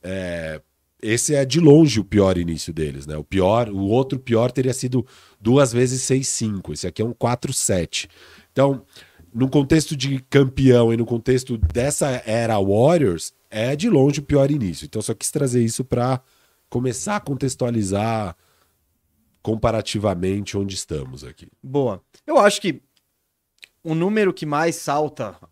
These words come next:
Speaker 2: aos olhos aí, e, e <coughs> qualquer lugar que você for analisar essa crise do Warriors e qualquer pessoa,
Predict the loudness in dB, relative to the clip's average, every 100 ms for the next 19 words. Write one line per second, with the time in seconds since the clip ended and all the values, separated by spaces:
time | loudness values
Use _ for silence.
0 | -10 -6 -6 -2 2 2 0 -6 -6 0
1 | 2 0 -4 _ -4 -4 -2 -2 -2 -4
2 | 0 0 0 0 0 -2 -4 -4 -6 -12
3 | -8 -6 -4 -6 -6 -8 -8 -10 -10 -10
4 | -10 -10 -8 -6 -6 -8 -14 -14 -12 -10
5 | -10 -10 -14 -16 -16